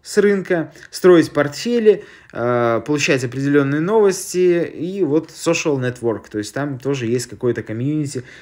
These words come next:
которое вы можете, э, в котором вы можете поучаствовать. То есть в целом я зашёл на сайт, ну, пока что не попробовал его, но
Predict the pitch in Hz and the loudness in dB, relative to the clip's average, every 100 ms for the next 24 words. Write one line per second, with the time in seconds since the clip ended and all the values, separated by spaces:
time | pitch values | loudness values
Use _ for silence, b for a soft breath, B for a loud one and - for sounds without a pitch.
0 | B 117 131 120 120 120 123 120 120 120 | B -2 0 2 0 0 -2 -4 -6 -6
1 | 113 B B B 95 104 101 98 143 135 | -6 B B B -4 -2 -2 0 0 2
2 | 120 117 131 151 135 123 113 B B B | 0 0 0 0 -2 -4 -4 B B B
3 | _ 143 143 143 104 - 90 - 120 120 | _ 2 2 2 0 -2 -8 0 0 0
4 | - - - 208 220 160 156 143 - 147 | -10 -14 2 4 4 6 4 4 0 0
5 | 135 135 196 233 - 151 165 170 123 - | 0 0 0 0 -4 -4 0 0 0 -2
6 | 143 143 - 135 127 139 262 262 262 226 | 0 0 0 -2 0 2 2 4 4 6
7 | 214 185 175 233 247 | 6 4 0 0 -2